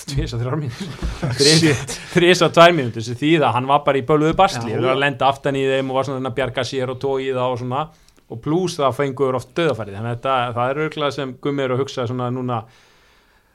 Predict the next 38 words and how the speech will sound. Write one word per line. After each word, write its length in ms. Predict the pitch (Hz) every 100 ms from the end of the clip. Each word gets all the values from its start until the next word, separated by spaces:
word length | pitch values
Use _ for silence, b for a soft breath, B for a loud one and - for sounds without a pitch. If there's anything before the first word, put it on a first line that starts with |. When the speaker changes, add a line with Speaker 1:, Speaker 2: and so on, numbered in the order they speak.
| _
Speaker 1:
uh, 240 | - 117 113 - _ _ _ _ - - -
það 140 | 117
er 60 | 120
náttúrulega, 320 | 123 123 117
þetta 120 | 127 123
er 100 | 135
svona 180 | 127 131
skrítið 380 | - 127 123 131
þetta 120 | 131
mót, 180 | 127 135
þetta 160 | 123
er 60 | 131
svona 240 | 143 135 131 - - -
tvískipt, 680 | 139 147 - 165 160 - - -
það 100 | 117
er 80 | 117
örugglega 480 | 113 120 120 113 143
líka 280 | 123 123 135
aðeins 180 | 135 127
að 60 |
spá 120 | - 135
í 120 | 139
millireilina 500 | 139 147 147 151 151
þar 80 | 131
sem 120 | 139 135
við 80 | 135
lendum 280 | 135 135 131
út 100 | 123
í 60 |
Frökkum 380 | 147 143 - 143
og 20 |
Norugum 400 | 135 143 156 143
og 80 | 117
það 160 | 131 135
eru 100 | 143
nú 140 | 143
tankar, 400 | - 147 - 160
sko, 220 | 151 170